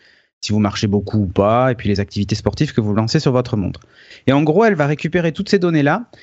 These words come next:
et vous faire des, euh, des tableaux, euh, jour par jour de votre rythme cardiaque sur la journée avec des couleurs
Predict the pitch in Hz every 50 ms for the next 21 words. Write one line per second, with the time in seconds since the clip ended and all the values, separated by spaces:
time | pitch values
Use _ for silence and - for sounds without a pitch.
0 | - _ - 131 143 147 127 - - 165 170 185 170 143 127 127 127 123 123 123
1 | 123 120 117 117 113 113 110 110 110 104 110 104 101 - 123 120 120 120 123 135
2 | 147 160 180 175 147 117 107 98 147 - - - 131 110 113 101 107 135 185 -
3 | - _ - _ - _ _ _ - 107 110 117 120 113 120 117 - 127 113 139
4 | 139 151 143 123 - 123 120 120 127 131 123 - - 110 104 101 95 92 104 113
5 | 151 196 175 123 120 110 113 120 - - 135 120 113 143 - - -